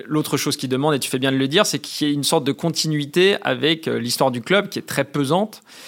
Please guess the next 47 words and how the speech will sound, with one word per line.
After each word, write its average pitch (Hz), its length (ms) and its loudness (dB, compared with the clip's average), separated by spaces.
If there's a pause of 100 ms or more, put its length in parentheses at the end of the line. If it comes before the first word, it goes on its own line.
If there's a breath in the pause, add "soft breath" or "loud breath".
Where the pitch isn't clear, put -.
(260 loud breath)
Et, 127 480 2
et 117 140 -2
bon, 120 140 2
c'est 135 140 0
là 165 120 8
où 147 100 4
Solskjaer 143 400 2
se - 100 -6
débrouille 127 300 -2
très - 180 0
bien. 196 280 4 (420 loud breath)
Donc, 180 280 4
c'est-à-dire, 147 540 2
il 131 140 0
faut 151 260 0
à 139 80 2
la 147 100 6
fois 143 160 0
effectivement 139 440 -2
faire 160 180 4
venir 135 240 2
des 117 80 0
stars 180 300 6
et 135 80 2
développer 131 420 2
des 143 100 2
jeunes 131 200 0
talents, 147 420 2
euh, 117 220 4
notamment 120 440 0
devant, 123 460 2 (340 loud breath)
et 117 360 2
effectivement 139 420 -2
essayer 151 240 2
de, 127 160 0
de, 120 280 -2 (220)
de 127 420 -6
faire 143 220 2
é-, 127 140 0
émerger 135 300 2
aussi 147 180 0
des 135 100 0
talents 135 280 2
maison, 160 300 2
quoi. 110 240 -4 (180)
Voilà. 117 320 2
Euh, 107 220 -4